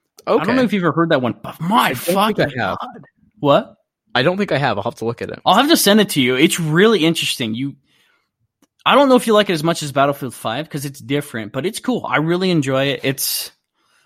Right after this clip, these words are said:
Speaker 1: I want a twenty-one forty-three, man. <laughs>
Speaker 2: I agree.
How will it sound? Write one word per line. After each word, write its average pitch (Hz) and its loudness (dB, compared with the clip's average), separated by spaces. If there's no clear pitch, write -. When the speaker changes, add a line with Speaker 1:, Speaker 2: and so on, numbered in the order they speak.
Speaker 1:
I 165 4
want 196 6
a - -8
twenty-one 131 0
forty-three, 113 -6
man. 107 -8
<laughs> - -20
Speaker 2:
I 117 2
agree. 113 -2